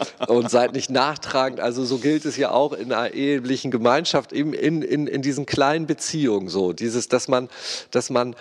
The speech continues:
Speaker 2: umfangen ist, so wie du sagst, von dieser großen Liebe Gottes drumherum, die trägt euch. Und in diesem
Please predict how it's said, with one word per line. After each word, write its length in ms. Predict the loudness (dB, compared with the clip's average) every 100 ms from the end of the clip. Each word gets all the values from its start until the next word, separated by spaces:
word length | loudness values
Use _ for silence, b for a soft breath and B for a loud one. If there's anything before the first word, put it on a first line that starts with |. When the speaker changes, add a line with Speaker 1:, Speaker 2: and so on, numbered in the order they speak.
| B B
Speaker 2:
umfangen 720 | -2 0 -2 -4 0 0 0 0
ist, 200 | 0 0
so 120 | -2
wie 80 | -2
du 120 | -2
sagst, 360 | 2 2 2 -4
von 160 | -6
dieser 300 | -4 0 0 2
großen 420 | 2 2 2 -2
Liebe 280 | -4 -2 -2
Gottes 400 | 0 -2 -2 -6
drumherum, 680 | -2 0 0 2 0 0 -4
die 180 | -4
trägt 540 | -2 -4 -2 -4 -6 -6
euch. 380 | -2 -2 -4 -6
Und 160 | -4
in 340 | -4 -4 -8 -6
diesem 580 | -2 -2 0 -2 -2